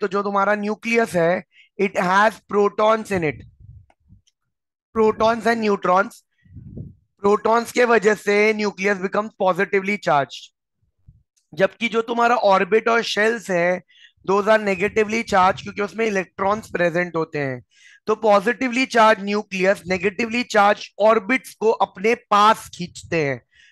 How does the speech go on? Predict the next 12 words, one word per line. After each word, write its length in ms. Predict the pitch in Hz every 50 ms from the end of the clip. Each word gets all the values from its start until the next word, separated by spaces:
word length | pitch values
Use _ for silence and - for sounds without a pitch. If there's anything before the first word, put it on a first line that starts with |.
| _ -
positive 460 | - 185 196 185 170 220 - - 240 233
attracts 580 | - 202 196 - - 202 208 214 214 - - 160
negative। 440 | 180 175 156 160 160 - - 135 123 - _ _ _ _ _ _ _ _ _ _ - -
तो 60 | 254
अगर 480 | - - 220 214 196 233 254 262 269 269 - - - - 208
nucleus 760 | 190 202 220 226 - - 233 233 240 240 240 247 240 - - - -
अच्छे 400 | - - - - - 202 247 254
से 140 | - 269 285
खींच 360 | - - - 208 233 220 - - - 214
पाएगा 440 | 196 185 175 170 156 147 160 165 196 220 - _ _ _ _ -
तो 80 | - 185
size 360 | - 208 196 208 226 220